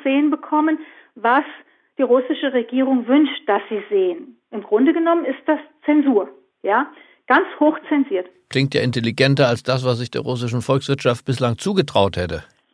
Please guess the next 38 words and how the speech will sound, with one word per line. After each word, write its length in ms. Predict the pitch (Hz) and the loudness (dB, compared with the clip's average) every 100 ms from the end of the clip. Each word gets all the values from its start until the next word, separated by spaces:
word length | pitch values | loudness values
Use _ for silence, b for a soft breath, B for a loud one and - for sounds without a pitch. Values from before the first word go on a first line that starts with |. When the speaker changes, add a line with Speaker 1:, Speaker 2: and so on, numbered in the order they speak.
| _ | _
Speaker 1:
Da 320 | 240 233 220 240 | -6 0 2 2
kennen 380 | 262 262 294 285 | 0 0 2 2
Sie 80 | |
aber 160 | 277 294 | 2 4
die 60 | 285 | 4
russischen 440 | 294 302 302 311 | 4 2 0 0
Militärs 480 | 302 311 311 381 392 - | 2 0 2 0 0 -2
schlecht. 400 | 196 190 - - _ - | -4 -4 -10 -20 _ -6
Die 180 | 254 | -2
Russen 420 | 247 269 339 392 339 | 2 2 2 0 -2
könnten 380 | 285 262 262 | 0 0 -2
relativ 520 | 240 233 330 320 269 247 | 0 2 4 2 -4 -6
einfach 460 | 208 240 277 262 233 - 220 - | -2 -2 0 -2 -4 -10 -10 0
Cyberangriffe 840 | 226 247 285 - 247 247 233 226 196 - | 2 2 0 -2 -4 -4 -6 -6 -10 -2
starten 440 | 220 262 370 302 | 2 4 2 0
auf 220 | 233 247 | 0 0
unsere 600 | 254 254 240 233 214 214 202 - | 2 0 0 -4 0 0 0 -2
Infrastruktur, 960 | 339 349 294 302 - 302 - 311 320 320 B B | -2 2 0 0 -2 -4 -2 0 2 0 B B
aber 220 | 247 247 | 0 0
wir 160 | 277 269 | -2 -2
könnten 380 | 277 285 330 302 | -2 0 2 2
sie 120 | 285 | 0
eben 160 | 269 | 0
nicht 180 | 269 285 | 0 0
mehr 120 | 320 | -2
leicht 300 | 269 240 269 - | 0 0 -2 -4
zurückverfolgen, 880 | 277 254 349 - 320 - 226 240 254 B B B | -4 -2 -2 -2 -4 0 2 2 0 B B B
weil 160 | 247 | 2
wir 80 | 254 | 2
im 80 | 240 | 2
Grunde 320 | 240 285 359 | 2 4 4
genommen 340 | 277 240 226 240 | 2 0 -2 -4
in, 180 | 233 | -6
technisch 440 | - 294 - 370 - | 0 0 0 -4 -4
gesehen 320 | 247 247 247 | -2 0 0
in 260 | 247 311 - | 0 -4 -2
ein 260 | 247 240 | -4 -2
anderes 460 | 226 294 311 285 | -2 0 0 0